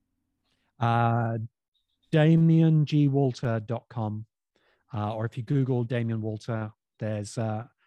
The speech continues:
there's two of us, and the other one is a Hollywood parkour stuntman. So it's very easy to get us confused, <laughs> uh, but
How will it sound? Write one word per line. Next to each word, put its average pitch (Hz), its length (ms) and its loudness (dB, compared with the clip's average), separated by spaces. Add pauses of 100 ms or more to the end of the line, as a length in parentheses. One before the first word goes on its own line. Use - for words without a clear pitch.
(360)
there's 113 200 -2
two 151 320 2
of 113 120 2
us, - 400 -4
and 120 120 0
the 117 80 4
other 120 140 2
one 123 240 0
is 117 180 -6
a 113 160 -4
Hollywood 117 580 -4 (140)
parkour 113 400 -6
stuntman. 127 800 -6
So 110 180 -8
it's 104 300 -12
very 123 400 2
easy 110 200 -2
to - 80 -14
get 113 180 -6
us 110 100 -12
confused, 120 840 -6 (240)
<laughs> - 220 -20
uh, 98 360 -2
but - 240 -4